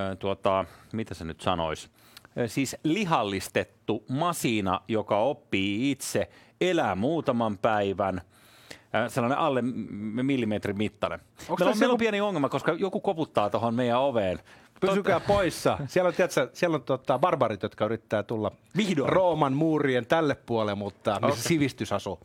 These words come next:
Speaker 1: Palataan siihen.
Speaker 2: Mut tota, toi kuulostaa nyt vähän epäilyttävästi siltä, että joku on yrittänyt luoda elämää tyhjästä.
Speaker 1: Ja on luonutkin. Ö,
Speaker 2: Siis
Speaker 1: t-
Speaker 2: ei kai noi nyt,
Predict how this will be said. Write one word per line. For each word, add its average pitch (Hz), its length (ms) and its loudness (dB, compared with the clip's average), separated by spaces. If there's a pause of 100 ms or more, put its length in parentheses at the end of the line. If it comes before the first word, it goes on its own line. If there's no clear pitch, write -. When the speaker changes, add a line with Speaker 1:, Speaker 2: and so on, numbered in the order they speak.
(180)
Speaker 1:
Palataan 107 400 2
siihen. 80 340 -2
Speaker 2:
Mut - 160 0
tota, 196 220 4
toi 220 160 0
kuulostaa 220 440 0
nyt 190 160 -4
vähän 190 160 4
epäilyttävästi 165 480 0
siltä, 156 340 2
että 127 200 -2
joku 139 280 0
on 120 60 4
yrittänyt 117 680 0
luoda 135 360 0 (220)
elämää 139 360 2
tyhjästä. 113 480 -4 (1160)
Speaker 1:
Ja 165 100 4
on 196 200 0
luonutkin. 156 540 -2 (960)
Ö, - 100 -8
Speaker 2:
Siis - 260 -4
Speaker 1:
t- - 20 -20 (160)
Speaker 2:
ei 127 160 0
kai 123 140 0
noi 127 120 -2
nyt, - 360 -8